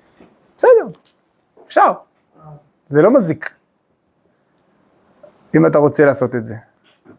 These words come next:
אבל הרב פה לא מדבר על זה עכשיו, הרב מדבר על זה שיש שמה, שזה קורה בגלל שקומת החול מאבדת את זכות קיומה. וכשהיא מאבדת את זכות קיומה, היא לא נשארת ח-, חול.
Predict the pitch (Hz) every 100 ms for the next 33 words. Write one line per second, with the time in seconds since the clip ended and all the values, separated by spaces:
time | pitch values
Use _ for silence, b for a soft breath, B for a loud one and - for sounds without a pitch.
0 | _ _ _ - 123 147 151 196 214 220
1 | 240 240 175 151 127 120 110 117 135 214
2 | 190 175 202 170 156 196 165 147 170 208
3 | 233 240 262 294 _ _ - 143 208 196
4 | 175 190 233 185 151 160 214 - 180 165
5 | 196 208 - 160 196 254 277 _ _ _
6 | _ _ _ - 156 143 139 185 214 220
7 | 175 - - - 156 139 - 175 - 143
8 | 127 117 120 _ - 139 - 196 190 185
9 | - 175 - 170 214 185 226 - 202 170
10 | 151 - - - - 139 127 127